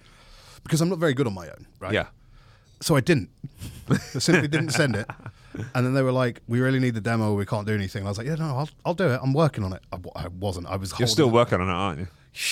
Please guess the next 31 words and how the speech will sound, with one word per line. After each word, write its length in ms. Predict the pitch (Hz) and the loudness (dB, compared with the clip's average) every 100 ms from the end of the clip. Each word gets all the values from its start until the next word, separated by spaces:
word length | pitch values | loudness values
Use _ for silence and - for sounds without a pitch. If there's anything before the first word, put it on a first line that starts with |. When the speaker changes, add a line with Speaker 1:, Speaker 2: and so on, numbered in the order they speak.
| - 160 | 0 2
Speaker 1:
Yeah. 220 | 131 90 | 2 2
I 80 | 117 | 0
was 80 | |
holding 220 | 139 170 156 | 4 6 6
a 40 | |
mi-, 260 | 139 - 147 | 6 4 2
<laughs> 120 | 143 | 0
like, 160 | 127 | -2
a 20 | 127 | 0
recorder 400 | 123 170 151 120 | 0 4 4 4
and 80 | |
being 140 | 117 117 | 2 0
like, 220 | 113 - _ _ _ - | -2 -6 _ _ _ -10
"So, 400 | - 233 220 151 131 - _ | -4 -2 0 -2 -6 -12 _
wh-, 40 | |
what?" 160 | - - - - | -10 -10 -16 -6
To 120 | 208 | -2
da-, 180 | 190 220 - - 151 143 | 0 0 -2 -14 -12 -8
trying 260 | - 185 202 | -2 0 2
to 60 | |
do 120 | 160 151 | 2 2
what 80 | |
a 40 | 131 | 4
radio 280 | 151 135 107 | 4 4 2
host 200 | 110 - | 0 -2
does. 200 | 104 98 - | -4 -4 -4
And 100 | 123 | 0
then 80 | 135 | 2
they 80 | 143 | 4
were 60 | |
like, 220 | 135 127 | 2 0